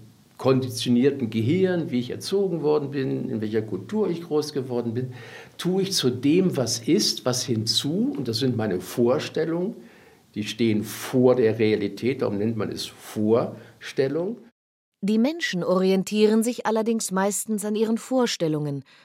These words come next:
Speaker 2: und nicht an dem, was ist. Wenn das Leben nicht so ist, wie wir es gerne hätten, dann neigen wir dazu, uns zu beschweren und zu klagen, anstatt die Situation erst einmal anzunehmen, sagt Jens Korsen. Denn Leben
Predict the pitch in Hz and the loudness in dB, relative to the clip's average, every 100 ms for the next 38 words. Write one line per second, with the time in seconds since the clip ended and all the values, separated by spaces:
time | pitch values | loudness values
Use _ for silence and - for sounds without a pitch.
0 | _ 185 185 196 190 - 156 151 131 151 | _ -6 0 4 2 2 -4 -2 2 2
1 | 147 147 170 - 226 202 - - _ _ | 2 0 -2 -2 -2 -2 -4 -10 _ _
2 | _ _ _ _ _ - 208 226 226 220 | _ _ _ _ _ -2 2 4 2 0
3 | 262 302 190 151 147 - 156 165 220 202 | -2 -2 -2 -2 -2 -2 -4 -2 0 0
4 | - - 139 139 139 - 151 147 147 190 | 0 -4 -6 -2 -2 -2 -2 0 0 -2
5 | 190 180 - - - _ - 220 220 233 | 0 -2 -2 -20 -20 _ 2 4 6 4
6 | 240 254 254 247 - 254 208 208 - 233 | 2 -2 0 -2 -2 -2 0 -2 -2 -2
7 | 196 - 165 180 190 202 220 220 - 247 | 0 -2 2 4 4 2 0 0 -4 -4
8 | - 233 196 147 135 - _ _ _ 202 | 0 2 4 2 -4 -8 _ _ _ -4
9 | 208 - 302 311 190 165 160 147 - 170 | -2 -2 -6 -2 -2 -2 0 -2 0 2
10 | 175 190 190 165 - 185 202 - 214 190 | 2 2 0 -2 -2 -2 -2 0 0 0
11 | 151 139 131 127 131 _ _ _ - 147 | -2 -2 -2 -4 -8 _ _ _ -6 -4
12 | 135 - 139 135 - - 143 131 131 127 | -4 -6 -6 -4 -4 -4 -4 -4 -8 -12
13 | _ _ _ _ _ _ _ _ 175 175 | _ _ _ _ _ _ _ _ 0 2
14 | 151 143 151 143 147 196 269 | 4 2 2 2 0 -4 -4